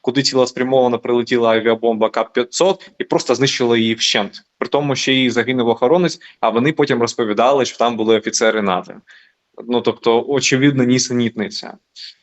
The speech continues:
А, і більше того, да, російські військові, ну, завжди показують свої найкращі риси. В п'ятьох випадках ми встановили, що вони просто заходили в заклад освіти,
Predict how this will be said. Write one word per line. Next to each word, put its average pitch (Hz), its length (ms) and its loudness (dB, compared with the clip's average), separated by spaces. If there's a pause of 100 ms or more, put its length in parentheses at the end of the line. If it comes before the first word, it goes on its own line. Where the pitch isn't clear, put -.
(240)
А, 123 300 2
і 185 140 0
більше 190 300 0
того, 180 320 2
да, 147 160 4
російські 147 440 -2
військові, 147 540 2 (240)
ну, 131 240 -2
завжди 139 420 2
показують 120 500 0
свої 127 200 -4
найкращі 127 480 0
риси. 147 500 0
В - 80 -20
п'ятьох 165 320 0
випадках 160 440 0
ми 139 100 -2
встановили, 135 520 0
що - 180 -2
вони 131 200 0
просто 139 320 0
заходили 127 420 0
в 113 40 0
заклад 123 320 0
освіти, 185 500 0